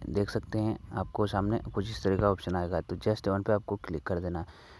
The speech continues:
ठीक है। just one पे आप click करोगे तो यहाँ पे देख सकते हैं कुछ इस तरह का आपके सामने देखने को मिलेगा, ठीक है। तो यहाँ पे, अ, थोड़ा सा load लेने देते हैं।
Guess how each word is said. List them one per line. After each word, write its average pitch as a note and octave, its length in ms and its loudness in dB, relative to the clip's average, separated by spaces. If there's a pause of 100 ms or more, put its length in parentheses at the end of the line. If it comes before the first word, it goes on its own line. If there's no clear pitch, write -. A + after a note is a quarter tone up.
(140)
ठीक G#2+ 160 0
है। F#2+ 80 -2
just A2+ 200 -2
one A2+ 200 2
पे A#2 100 2
आप A2 180 2
click G2+ 180 -2
करोगे A2 340 0
तो A2 100 -4
यहाँ G#2 160 -2
पे G2+ 100 -2
देख G#2 180 -2
सकते G#2 280 -4
हैं A2 60 -2
कुछ G#2 260 -6
इस - 140 -8
तरह F#2 180 0
का A2 320 -4 (500)
आपके - 220 -4
सामने G#2 280 -2
देखने G2 300 2
को G2 100 0
मिलेगा, F#2 340 -2
ठीक A2+ 200 -2
है। F#2+ 140 0
तो F#2+ 340 -2
यहाँ G2 300 -2
पे, A#2 260 0 (1080)
अ, F#2 180 -4
थोड़ा G2 140 2
सा G2+ 120 0
load F#2+ 280 0
लेने G2 300 -2
देते G#2 240 -6
हैं। B2+ 140 -2